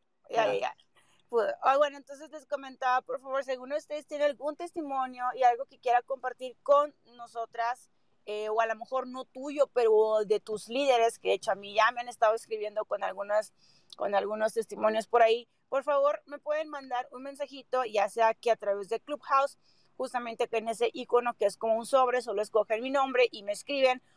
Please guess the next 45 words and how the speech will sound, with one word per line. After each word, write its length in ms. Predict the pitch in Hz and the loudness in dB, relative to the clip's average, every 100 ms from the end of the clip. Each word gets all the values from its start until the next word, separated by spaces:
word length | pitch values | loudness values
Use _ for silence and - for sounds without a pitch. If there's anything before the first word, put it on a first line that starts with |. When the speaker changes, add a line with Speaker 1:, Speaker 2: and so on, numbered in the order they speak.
| _ _ | _ _
Speaker 1:
o 240 | 247 311 | 6 6
pueden 280 | - 330 320 | 4 -4 -6
irse 240 | 320 302 | -10 -6
a 80 | 320 | -6
mi 180 | 285 240 - | -6 -14 -10
Instagram, 600 | 311 349 370 370 392 330 | -8 -6 -6 -4 -4 -6
en 80 | 240 | -8
mis 100 | 226 | -4
redes 240 | 269 294 | 0 0
sociales, 540 | 240 294 302 311 311 254 | -2 2 4 4 2 0
ya 120 | 262 | -6
saben 240 | 269 262 | -8 -10
que 100 | - | -8
ando 140 | 254 247 | -8 -6
por 180 | 226 220 | -2 0
ahí, 280 | 226 302 - _ _ _ _ - | 0 -4 -10 _ _ _ _ -2
eh, 320 | 233 240 240 | 2 2 2
porque 260 | 247 285 | 0 -2
sí 80 | 311 | -2
nos, 180 | 349 466 - 254 | -4 -6 -8 -6
nos 180 | 247 247 | -4 -2
gustaría 440 | 240 - 220 247 262 | -4 0 2 4 2
poder 420 | 269 269 269 262 _ _ _ _ _ - - - | 2 4 2 -2 _ _ _ _ _ -20 -10 -2
también 400 | 214 233 254 262 | -2 0 -4 -6
en 100 | 262 | -6
este 220 | 233 254 | -8 -8
cierre 340 | 277 269 254 254 | 2 2 2 -2
compartir 640 | 233 214 208 208 233 220 _ _ | -4 0 0 0 -6 -8 _ _
mucho 340 | 240 254 277 | -6 -2 2
de 80 | 262 | 4
lo 140 | 214 190 | 4 0
que 240 | 196 185 _ _ _ _ | -4 -6 _ _ _ _
ya 200 | 262 262 | 4 4
pasó, 280 | - 254 254 | 0 -8 -10
de 120 | 240 | -12
las 160 | 208 - | -12 -14
que 160 | - - | -18 -18
tomaron 420 | 214 233 254 262 | -14 -8 -8 -10
acción 320 | 254 262 247 | -16 -14 -14
y 80 | 240 | -14
de 60 | |
los 160 | 202 196 | -16 -12
cambios 360 | 220 220 226 - | -12 -10 -10 -6
que 100 | 220 | -6
hubieron. 440 | 208 220 233 262 | -2 0 0 -4